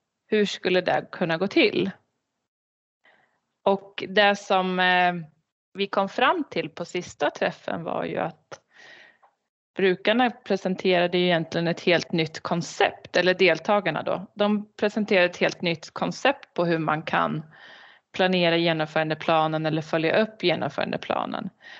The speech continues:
Dels så kom deltagarna fram till att, nej men, vi kanske vill ha genomförandeplanen i bilder.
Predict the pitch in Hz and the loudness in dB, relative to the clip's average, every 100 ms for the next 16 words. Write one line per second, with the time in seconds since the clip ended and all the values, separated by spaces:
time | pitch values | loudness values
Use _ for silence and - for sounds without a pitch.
0 | _ - 190 226 - 214 196 190 175 - | _ 0 2 2 -2 0 2 2 0 -4
1 | _ - 247 214 202 208 - 196 185 180 | _ -4 0 0 0 -4 -4 0 0 0
2 | 185 180 175 - 180 170 - 175 175 - | -2 0 -4 -2 -2 -2 -2 0 0 0
3 | 190 185 196 196 220 214 247 226 220 208 | 2 2 2 2 2 2 2 2 4 4
4 | 190 185 185 - _ _ _ _ 202 190 | 6 4 0 -10 _ _ _ _ 2 2
5 | 180 180 180 175 - 180 170 165 165 165 | 0 0 0 -2 2 2 2 0 0 -2
6 | 160 160 - _ _ _ _ _ - 180 | -2 -8 -12 _ _ _ _ _ -4 -2
7 | 160 156 156 202 180 156 156 - 359 - | 0 0 2 2 4 2 2 4 4 2
8 | 180 | -4